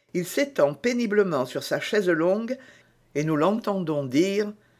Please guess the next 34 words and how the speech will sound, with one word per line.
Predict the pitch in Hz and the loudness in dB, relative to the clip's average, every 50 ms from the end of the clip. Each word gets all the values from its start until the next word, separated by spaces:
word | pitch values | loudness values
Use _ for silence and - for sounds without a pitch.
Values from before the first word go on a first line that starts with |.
| _ _ _ _ | _ _ _ _
Oh, | - 180 190 160 135 123 120 123 | 8 10 10 10 8 6 2 -2
ces | - - 165 156 | -6 -6 -6 -8
révolutionnaires ! » | 113 - - 185 190 156 170 170 160 156 - - 202 196 208 170 147 139 - - - - - - - - _ _ _ _ _ _ _ _ _ _ _ _ _ _ _ _ _ _ _ _ _ _ _ _ _ _ _ _ _ _ _ _ _ _ _ _ _ _ _ _ _ _ _ _ - | -4 4 8 8 8 8 8 4 4 2 -2 -4 -8 -8 -8 -8 -6 -6 -6 -8 -8 -10 -12 -14 -16 -18 _ _ _ _ _ _ _ _ _ _ _ _ _ _ _ _ _ _ _ _ _ _ _ _ _ _ _ _ _ _ _ _ _ _ _ _ _ _ _ _ _ _ _ _ -2
À | 160 170 | 2 4
l'époque | 185 220 220 - - 370 381 381 - | 4 4 2 2 0 -2 0 0 -2
dont | 170 156 170 175 | 0 0 0 0
je | 160 - 175 | 0 -2 -4
vous | 135 139 127 | -4 -6 -6
parle, | - - 123 127 151 165 208 214 262 - - _ _ _ _ _ _ _ | -4 -2 -2 -2 -2 -2 -4 -6 -8 -10 -16 _ _ _ _ _ _ _
monsieur | - 175 196 202 - 269 | 2 2 2 2 2 2
S | 254 226 208 202 | 4 4 4 4
sept | - - - 254 330 - - | 2 -2 -2 -2 -2 -2 0
n'avait | 180 156 139 139 139 | 2 4 4 4 4
pas | 139 - 202 | 2 2 4
la | 196 185 143 | 4 4 4
goutte | 127 120 143 180 - - - 277 - - _ _ _ _ _ _ - | 2 -2 -6 -6 -6 -8 -14 -14 -14 -16 _ _ _ _ _ _ 0
et | 147 | 2
la | 156 165 151 | 4 4 2
douleur | 131 185 220 240 220 196 185 156 | 2 0 0 4 6 6 6 4
de | 123 143 147 | 2 -2 -2
se | - - | 0 -2
voir | 180 160 160 165 139 - | -2 0 0 0 0 0
ruiné | - 147 160 170 160 156 151 156 208 - - _ _ _ | -2 -2 -2 -2 -2 -2 -4 -4 -4 -6 -8 _ _ _
en | - 160 151 151 | -8 -6 -2 0
avait | 160 156 165 170 | 0 2 2 0
fait | 165 - - 180 170 | 0 0 2 6 6
un | 139 143 147 | 6 6 6
homme | 147 156 160 147 | 4 0 0 -2
terrible | - - - 175 170 - 156 160 156 165 165 185 214 214 - - - - - _ _ - | -4 -4 -2 0 0 0 0 -2 -2 -2 -4 -4 -4 -4 -6 -10 -20 -20 -20 _ _ -4
que | 165 | -4
personne | 151 - - 185 185 - - - 165 170 180 185 165 139 | -2 2 4 2 2 2 0 -2 0 2 2 2 0 -2
ne | 139 | -2
pouvait | 139 143 - 131 123 127 151 156 - | -2 -2 -4 -4 0 0 0 0 -2
approcher. | 135 - - 110 123 - - - - - | -8 -6 -4 -6 -6 -6 -8 -10 -12 -12